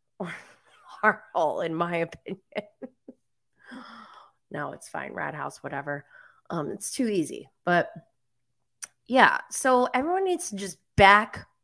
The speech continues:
off their jock. <laughs> Uh, Austin acting shocked. I think we already read this one, but yeah, I can't stand Austin.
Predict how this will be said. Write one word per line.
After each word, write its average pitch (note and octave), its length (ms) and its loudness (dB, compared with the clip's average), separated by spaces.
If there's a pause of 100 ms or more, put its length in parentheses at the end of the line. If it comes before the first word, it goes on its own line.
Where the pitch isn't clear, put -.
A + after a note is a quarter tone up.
off F#3 520 6 (140)
their E3+ 540 4 (100)
jock. - 680 -2 (140)
<laughs> G#3+ 60 -10 (2500)
Uh, F#3+ 440 0
Austin F#3+ 320 -2
acting F#3 320 -6
shocked. A3+ 480 6
I F3+ 60 2
think F#3 220 -6
we D#3+ 140 -4
already D#3 180 0
read E3 200 2
this F3+ 300 -6
one, F3 200 2
but F#3 140 -2
yeah, D3+ 420 4
I E3 120 -6
can't F#3+ 260 -10
stand D3 240 -8
Austin. D#3+ 540 -10